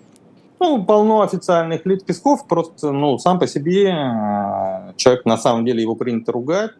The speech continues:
но на самом деле он, э, ну, точно не худший представитель властного лагеря, и в целом он, э, ну, с головой дружит обычно,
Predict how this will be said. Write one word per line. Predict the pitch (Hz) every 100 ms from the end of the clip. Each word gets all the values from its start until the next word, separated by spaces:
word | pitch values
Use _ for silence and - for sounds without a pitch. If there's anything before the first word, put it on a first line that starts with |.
| -
но | 104 101 101 101
на | 104
самом | 107 185 160
деле | 127 113
он, | 120 120 113
э, | 101 101 - _ _ _ _ _
ну, | 120
точно | - 160 - 113
не | 117
худший | - 120 - -
представитель | - - 101 107
властного | 110 101 104 104
лагеря, | 131 160 139 98 - _ _ _
и | -
в |
целом | - 143 131 110
он, | 113 104 95
э, | 95 98
ну, | 107
с | 92
головой | 107 107 120 -
дружит | 113 135 98 85 -
обычно, | 92 90 - -